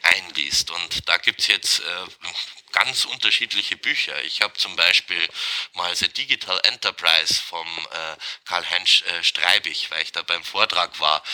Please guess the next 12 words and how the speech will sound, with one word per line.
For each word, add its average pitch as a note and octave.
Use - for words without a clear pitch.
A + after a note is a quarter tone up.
gelesen, G2
äh, D#2+
hab F2+
mir F#2
so F2+
ein E2+
bisschen G2
die, E2
äh, F#2+
Augen F2
geöffnet. E2
Oder, G2+